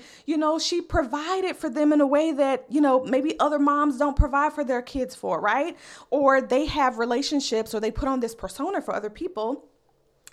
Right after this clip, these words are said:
um, that gives them this feel that they are warm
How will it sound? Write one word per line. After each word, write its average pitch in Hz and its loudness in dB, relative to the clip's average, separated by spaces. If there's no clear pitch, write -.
um, 240 2
that 226 0
gives 403 2
them 294 4
this 285 0
feel 392 0
that 233 -4
they 240 0
are 277 2
warm 220 2